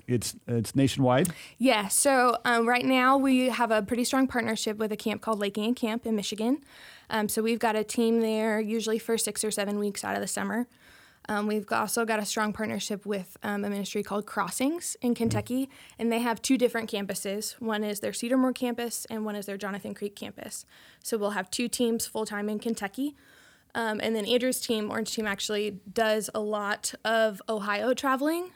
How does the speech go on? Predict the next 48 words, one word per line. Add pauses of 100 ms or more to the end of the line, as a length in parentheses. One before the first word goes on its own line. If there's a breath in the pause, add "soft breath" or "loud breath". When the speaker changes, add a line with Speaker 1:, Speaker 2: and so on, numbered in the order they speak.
Speaker 2:
um,
with
the
Southern
Baptist
Convention, (100)
some
of
their
high
school
camps. (380 soft breath)
They'll
be
at
Scioto
Hills. (400 loud breath)
And
Speaker 1:
Okay.
Speaker 2:
then
for
the
last
half,
usually
we
send
them,
um,
at
least
two
teams
out
to
the
East
Coast
to
do
some
traveling
in
New
Hampshire
and
New
Jersey.